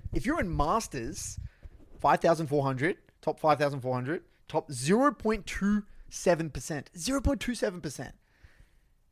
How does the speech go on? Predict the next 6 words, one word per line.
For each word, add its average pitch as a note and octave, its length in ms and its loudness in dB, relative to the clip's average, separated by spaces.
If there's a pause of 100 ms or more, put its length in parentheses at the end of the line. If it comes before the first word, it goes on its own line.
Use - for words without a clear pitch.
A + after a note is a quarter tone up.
Grandmaster, A#3+ 840 2 (100)
zero A3 380 2
point A#3+ 300 -6
zero F3 600 4
five. D3 720 -4 (280)
Challenger, G3 580 0